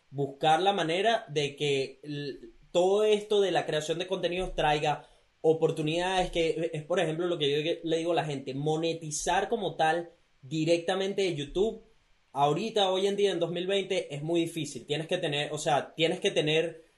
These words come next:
muchos views para que eso llegue a ser algo, o el dinero que viene del AdSense sea significativo, digamos.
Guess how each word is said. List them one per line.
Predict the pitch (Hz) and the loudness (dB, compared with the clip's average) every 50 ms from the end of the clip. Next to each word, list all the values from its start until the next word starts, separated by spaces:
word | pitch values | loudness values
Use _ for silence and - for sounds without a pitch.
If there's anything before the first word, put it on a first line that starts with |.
| _ _ | _ _
muchos | - 143 151 175 185 196 202 220 226 220 - - 220 208 175 | -8 -6 -4 -2 0 2 2 4 4 2 2 0 0 0 0
views | 185 208 220 233 220 - - - _ _ | -2 -2 -2 -2 -4 -4 -8 -14 _ _
para | - 151 151 156 | 2 2 2 4
que | 156 160 156 160 | 2 2 2 2
eso | 156 - 202 202 196 - - - _ _ _ _ _ - 151 | 2 2 2 2 2 0 -6 -16 _ _ _ _ _ -18 -2
llegue | 151 185 196 196 185 208 | 2 4 4 4 4 2
a | 202 | 2
ser | 202 208 202 196 | 2 2 4 4
algo, | 190 185 185 190 175 - | 6 4 4 2 0 -4
o | - 180 | -2 0
el | 175 160 160 160 | 0 0 0 -2
dinero | 151 160 156 165 170 180 196 | -2 0 2 2 2 2 2
que | - 185 | 2 2
viene | 170 165 185 | 2 2 2
del | 175 160 160 | 2 2 2
AdSense | 160 165 165 - - 175 165 170 175 170 - - - | 2 0 0 -2 -2 -2 -2 -2 -2 -4 -8 -10 -12
sea | - - 156 147 156 156 | -8 -4 -2 0 0 0
significativo, | - - 180 160 156 147 135 - 139 135 - 123 - - 156 143 120 113 117 | 0 -2 -2 0 0 -2 -2 -4 -6 -4 -4 -4 -4 -2 -4 -2 -2 -4 -6
digamos. | 110 123 131 131 127 120 98 - - - _ | -6 -6 -6 -6 -6 -8 -10 -14 -18 -20 _